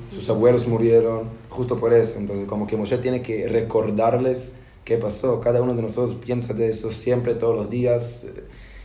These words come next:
En cualquier lugar hay alguien que dice Kaddish por su papá o su mamá que, que murió por ese pecado. No, como Moshe hace recordar a todos lo que pasó,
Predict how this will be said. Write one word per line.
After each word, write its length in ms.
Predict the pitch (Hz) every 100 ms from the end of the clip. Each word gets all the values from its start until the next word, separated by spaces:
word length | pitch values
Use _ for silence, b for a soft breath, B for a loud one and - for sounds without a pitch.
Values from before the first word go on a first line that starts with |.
| -
En 120 | 120
cualquier 320 | 120 202 180
lugar 160 | 139 131
hay 180 | 127 123
alguien 200 | 123 123
que 100 | 120
dice 240 | 123 120
Kaddish 380 | 135 131 123 -
por 140 | 110
su 120 | - 107
papá 240 | 107 123
o 60 | 120
su 140 | 120
mamá 300 | 113 117 120
que, 120 | 113
que 120 | 104 113
murió 400 | 110 110 127 -
por 120 | 104
ese 200 | 110 95
pecado. 480 | 104 117 127 131 B B B B B B
No, 220 | 131 113
como 200 | 117 104
Moshe 240 | 104 104 131
hace 240 | 123 120
recordar 580 | 110 - 107 107 113 131
a 180 | 113 -
todos 240 | 131 120
lo 120 | 107
que 100 | 104
pasó, 640 | 104 101 - 135 147 151